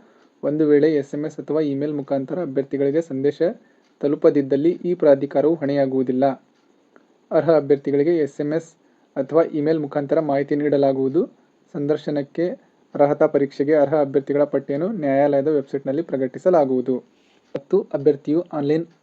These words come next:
ಅರ್ಜಿಯಲ್ಲಿ ಕೋರಲಾದ ಎಲ್ಲ ಮಾಹಿತಿಗಳನ್ನು ಭರ್ತಿ ಮಾಡಿ ನಿಗದಿತ ಶುಲ್ಕ ಪಾವತಿಸಲು ಈ ಅಧಿಸೂಚನೆಯಲ್ಲಿ ತಿಳಿಸಿರುವಂತೆ ಕ್ರಮ ಕೈಗೊಳ್ಳುವುದು.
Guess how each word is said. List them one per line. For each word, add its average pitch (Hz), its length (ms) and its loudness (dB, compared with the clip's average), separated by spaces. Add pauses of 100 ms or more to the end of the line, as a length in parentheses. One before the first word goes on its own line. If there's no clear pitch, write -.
(280)
ಅರ್ಜಿಯಲ್ಲಿ 151 300 2
ಕೋರಲಾದ 143 400 2
ಎಲ್ಲ 143 260 2
ಮಾಹಿತಿಗಳನ್ನು 143 580 -2
ಭರ್ತಿ 139 320 -4
ಮಾಡಿ 139 220 -2
ನಿಗದಿತ 143 380 -2
ಶುಲ್ಕ 139 340 -4
ಪಾವತಿಸಲು 135 640 -4 (480)
ಈ 160 80 0
ಅಧಿಸೂಚನೆಯಲ್ಲಿ 143 840 -4
ತಿಳಿಸಿರುವಂತೆ 143 640 -4
ಕ್ರಮ 139 260 -4
ಕೈಗೊಳ್ಳುವುದು. 131 680 -2